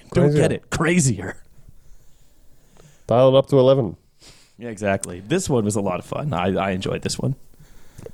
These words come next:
Speaker 1: I mean,
Speaker 2: Beautiful.
Speaker 1: in as much as I did, in, in as much as my enjoyment of these is, you know.
Speaker 2: <laughs> As much as you can enjoy an
Speaker 1: As much as I
Speaker 2: episode
Speaker 1: can.
Speaker 2: of Bones.
Speaker 1: That's right.
Speaker 2: Oh, boy.
Speaker 1: <sighs>
Speaker 2: Well, that is it for this episode.
Speaker 1: Thank you.
Speaker 2: Uh,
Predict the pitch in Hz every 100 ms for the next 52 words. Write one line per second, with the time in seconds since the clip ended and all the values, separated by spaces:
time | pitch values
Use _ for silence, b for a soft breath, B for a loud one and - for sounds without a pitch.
0 | - 165 127 110 127 120 117 107 117 104
1 | 95 90 - - 135 131 165 151 120 127
2 | 120 120 110 113 101 98 95 90 90 98
3 | 87 90 87 87 95 - - - - -
4 | - - - - - - 139 117 151 131
5 | 135 113 101 117 90 90 82 92 85 80
6 | 80 78 69 - 135 - 78 - 64 64
7 | 139 - b b b b b - 104 127
8 | 101 104 - B B B B B B B
9 | - - 117 110 92 78 78 - - 98
10 | 131 143 143 143 143 B B B B B
11 | - 139 175 165 175 165 135 139 - 165
12 | - 151 156 214 - - - _ _ _
13 | _ _ _ - 175 180 92 98 95